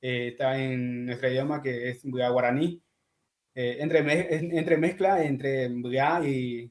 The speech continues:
decimos nosotros yurubá, eh, a la sociedad blanca. Eh, nosotros hacemos una junta de, de mbuyá, eh, y, y con los chicos del barrio. Por eso llamamos a Cuera Ñandecuera, pero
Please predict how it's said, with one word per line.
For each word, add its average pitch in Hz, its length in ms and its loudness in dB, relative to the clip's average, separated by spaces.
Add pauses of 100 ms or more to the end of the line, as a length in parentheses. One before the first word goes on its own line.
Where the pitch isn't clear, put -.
decimos 127 500 -4
nosotros 160 300 0
yurubá, 131 420 4
eh, 120 340 -10
a 131 100 -6
la 123 120 -6
sociedad 123 320 -8
blanca. 120 420 -6 (200)
Eh, 113 340 -20 (1040)
nosotros 135 300 6
hacemos 156 200 4
una 151 100 6
junta 165 360 6
de, 135 480 6 (260)
de 139 140 4
mbuyá, 139 640 6
eh, 139 340 2
y, 123 300 -2
y 123 600 0 (300)
con 127 140 0
los 123 80 2
chicos 143 240 2
del 131 300 4
barrio. 127 400 6 (440)
Por 131 140 4
eso 135 160 2
llamamos 151 380 4
a 139 100 2
Cuera 143 160 4
Ñandecuera, 139 760 2 (600)
pero 139 540 4